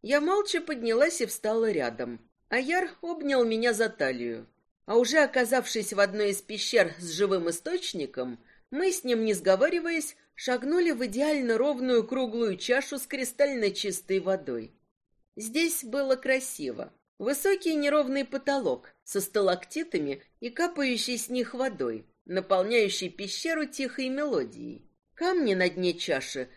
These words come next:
слабо мерцали, окутывая пространство голубоватым сиянием. И вода мягкая, прохладная, очень приятная, окунувшись в которую,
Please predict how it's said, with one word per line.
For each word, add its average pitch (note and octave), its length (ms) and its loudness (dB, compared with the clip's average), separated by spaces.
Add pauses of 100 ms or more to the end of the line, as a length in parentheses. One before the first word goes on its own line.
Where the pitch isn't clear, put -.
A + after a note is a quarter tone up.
(120)
слабо D#4 440 -2
мерцали, C#4+ 760 -2 (220)
окутывая F3+ 600 2
пространство C#4 760 -2
голубоватым A3+ 800 -2
сиянием. B2+ 800 -4 (480)
И A3+ 120 -2
вода A#3 480 0 (200)
мягкая, G3 640 -2
прохладная, D#3+ 920 -2 (260)
очень D#4 440 -4
приятная, D#3 800 -2 (260)
окунувшись G#3 680 0
в - 100 -20
которую, F#3 600 0